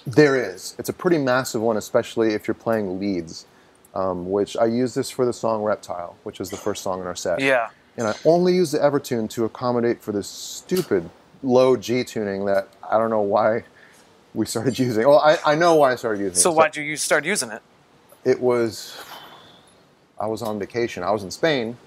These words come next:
Speaker 1: uh, like, five, six years ago, and I started writing the opening riffs for a song called Reptile. Um, and Reptile was based off of this low double G tuning. So G on the sixth and then G on the fifth.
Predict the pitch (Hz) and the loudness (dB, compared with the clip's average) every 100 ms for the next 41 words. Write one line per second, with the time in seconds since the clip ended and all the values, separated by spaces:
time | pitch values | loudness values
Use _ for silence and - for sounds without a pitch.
0 | _ - 107 101 98 98 92 95 - - | _ -4 2 4 4 2 0 -4 -6 -16
1 | - - - 113 113 123 - 131 131 139 | -20 -12 -4 -4 -4 -8 -4 -4 -2 -2
2 | 139 139 123 117 113 127 117 123 123 117 | 0 -2 -2 -2 2 2 4 4 2 0
3 | 110 - 117 110 113 110 - - - 107 | -2 -2 -2 2 0 -2 -10 -10 -2 0
4 | 101 113 104 98 90 101 117 - 78 76 | 0 -2 -4 -4 0 2 2 2 -2 -4
5 | - - - - - - - - - 98 | -10 -20 -20 -20 -20 -20 -20 -16 -4 0
6 | 95 92 87 - 113 104 139 - 127 117 | 2 0 -6 -8 -4 4 4 4 0 2
7 | 110 104 - - - - - - 113 95 | 2 2 -2 -16 -20 -20 -20 -2 0 4
8 | 135 135 - 123 110 110 120 - 113 123 | 4 6 4 2 2 0 0 2 4 6
9 | 123 117 113 113 110 107 101 - 92 92 | 4 4 2 2 -2 -2 -4 -2 -2 0
10 | 107 143 185 - - 120 123 - 165 - | 0 2 0 -6 -4 0 0 2 2 2
11 | - - 117 113 110 120 131 120 104 - | -6 -4 -2 0 0 2 4 4 2 0
12 | 107 87 - | 0 -2 -12